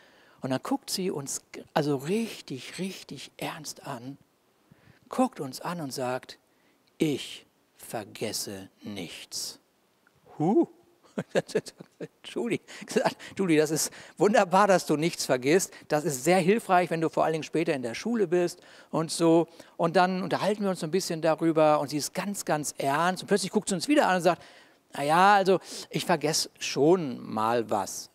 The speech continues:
Ja, sagt, „Was, was vergisst du denn, Julie?“ „Na ja, wenn ihr so redet. Also wenn ihr so redet, da, das vergesse ich dann schon mal.“ Bevor ich auf diesen Moment, äh, noch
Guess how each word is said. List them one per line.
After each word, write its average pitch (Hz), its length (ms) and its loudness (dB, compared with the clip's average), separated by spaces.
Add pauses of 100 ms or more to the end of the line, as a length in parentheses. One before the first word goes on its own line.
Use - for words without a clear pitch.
Ja, 123 160 -2
sagt, 123 260 -6 (280)
„Was, - 260 -10
was - 140 -10
vergisst 127 360 -4
du - 20 -6
denn, 127 180 -4
Julie?“ 110 300 -8 (840)
„Na 131 100 -4
ja, 160 220 4
wenn 247 120 4
ihr 285 160 2
so 294 140 4
redet. 285 640 0 (720)
Also 170 200 0
wenn 240 100 4
ihr 294 100 4
so 277 100 2
redet, 214 500 0 (760)
da, 147 200 -2
das - 200 2
vergesse 240 300 2
ich 240 80 -4
dann 226 160 -2
schon 131 320 0
mal.“ 92 360 -8 (2250)
Bevor 285 260 4
ich 233 120 4
auf 190 120 2
diesen 226 220 0
Moment, 147 600 -2 (1120)
äh, 139 220 4
noch 147 200 2